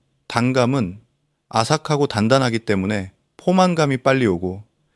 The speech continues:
식이섬유가 풍부해 혈당이 천천히 오르는 장점이 있습니다.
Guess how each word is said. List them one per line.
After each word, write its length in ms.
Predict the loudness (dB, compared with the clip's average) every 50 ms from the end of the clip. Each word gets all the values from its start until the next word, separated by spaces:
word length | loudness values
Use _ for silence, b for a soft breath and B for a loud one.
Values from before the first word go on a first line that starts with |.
| _ _ _ -10
식이섬유가 760 | -6 -4 -2 0 2 2 2 2 2 2 2 2 2 2 0
풍부해 680 | 0 -2 -4 -2 0 2 2 4 4 2 0 -4 -10 _ _ _ _
혈당이 480 | -2 0 0 0 0 -2 -2 0 -2 -4
천천히 460 | -4 -4 -2 -2 -2 0 -2 0 2
오르는 340 | 2 0 0 0 0 -2 -4
장점이 440 | -4 -6 -6 -4 -2 -2 -2 -2
있습니다. 520 | -4 -6 -6 -8 -8 -8 -8 -10 -14 -16